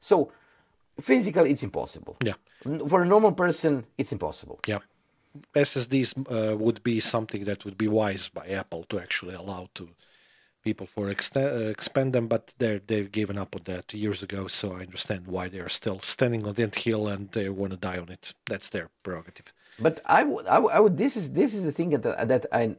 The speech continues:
Speaker 1: I'm, uh, I have a pro-, a problem with.
Speaker 2: Okay.
Speaker 1: Because, uh, N V, uh, uh, S S Ds, okay, they are not going to support them.
Speaker 2: Mm-hmm.
Speaker 1: But N V M Es, why not?
Speaker 2: Mm-hmm.
Speaker 1: You can have extremely small N V M Es.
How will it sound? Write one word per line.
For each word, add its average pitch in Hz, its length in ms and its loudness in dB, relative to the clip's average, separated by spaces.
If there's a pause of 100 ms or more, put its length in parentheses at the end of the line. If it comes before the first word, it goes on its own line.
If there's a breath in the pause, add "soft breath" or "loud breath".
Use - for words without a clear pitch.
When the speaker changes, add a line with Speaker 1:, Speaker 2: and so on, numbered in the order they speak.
Speaker 1:
I'm, 110 280 0
uh, 107 180 2
I 101 140 4
have 113 180 0
a 101 80 2
pro-, 87 300 -2
a 90 120 0
problem 87 260 -2
with. 73 240 -8 (140)
Speaker 2:
Okay. 135 320 -6
Speaker 1:
Because, 180 400 0
uh, 127 320 4
N 190 180 2
V, 196 160 2
uh, 135 200 8 (140)
uh, 117 280 10
S 202 220 4
S 170 80 0
Ds, 208 220 2
okay, - 360 2 (420)
they 104 160 6
are 143 60 8
not 139 160 4
going 117 140 0
to 104 80 -6
support 82 300 -6
them. - 120 -14 (140)
Speaker 2:
Mm-hmm. 107 120 -2
Speaker 1:
But 147 180 -2
N 262 200 2
V 240 100 2
M 120 120 0
Es, 95 320 -8 (180)
why 196 220 4
not? 127 320 -2 (200)
Speaker 2:
Mm-hmm. 95 140 -6 (380 soft breath)
Speaker 1:
You 302 140 6
can 269 160 4
have 208 340 6 (280)
extremely 180 680 2
small 131 260 2
N 117 160 0
V 107 80 -2
M 95 120 -6
Es. 87 320 -8